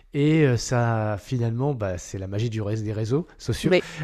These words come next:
Speaker 1: Euh, là, t'as, t'as cette équipe qui te, qui te suivait peut-être de loin, et, et prennent contact avec toi sur Messenger. Ils ont pas ton numéro de téléphone, euh,
Speaker 2: Non,
Speaker 1: mais
Speaker 2: ils
Speaker 1: sur
Speaker 2: l'avaient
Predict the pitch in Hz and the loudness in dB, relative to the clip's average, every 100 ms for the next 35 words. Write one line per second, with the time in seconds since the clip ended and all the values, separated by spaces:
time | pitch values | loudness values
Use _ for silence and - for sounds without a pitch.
0 | 117 104 101 101 98 123 - 113 - 107 | -8 -6 -4 -4 -2 -4 -2 -4 -2 -4
1 | 113 - 113 - 156 - 117 - 113 104 | -4 -6 -6 -4 -6 -6 -8 -6 -4 -2
2 | 98 98 101 131 - - 123 131 - 113 | -2 -4 -6 -8 -8 -6 -4 -2 -2 -2
3 | 123 120 151 170 127 110 - 120 - 151 | -2 -2 -2 -2 -2 -2 -2 -4 -2 -2
4 | 147 131 143 - 120 151 - - 151 139 | -2 -2 -2 0 -2 -2 -4 -4 -4 -2
5 | - 131 113 117 95 98 - 135 131 117 | 0 0 2 0 0 -4 -4 -4 -4 -4
6 | 117 - 107 95 - 135 143 101 90 185 | -6 -6 -8 -8 -6 -4 -4 -6 -4 0
7 | 185 196 180 165 165 | 2 4 4 2 2